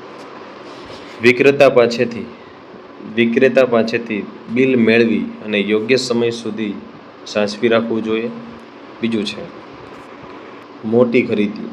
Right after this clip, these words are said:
મોટી ખરીદી તેમજ વિદ્યુત કે ઇલેક્ટ્રોનિક ઉપકરણો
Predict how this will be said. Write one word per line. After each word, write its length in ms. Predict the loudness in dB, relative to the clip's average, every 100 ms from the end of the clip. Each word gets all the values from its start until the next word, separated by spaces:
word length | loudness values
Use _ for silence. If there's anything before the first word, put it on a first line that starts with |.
| -8
મોટી 440 | 2 4 4 2 2
ખરીદી 520 | 2 2 2 0 -4 -8 -18 -20 -20 -2
તેમજ 400 | 4 6 4 0 -10 -16 -18 -20 -8 -2
વિદ્યુત 520 | -2 2 4 6 4 0 0
કે 240 | 2 2 -2 -4
ઇલેક્ટ્રોનિક 880 | 2 2 4 4 4 0 -4 -8 0
ઉપકરણો 600 | 0 2 4 4 2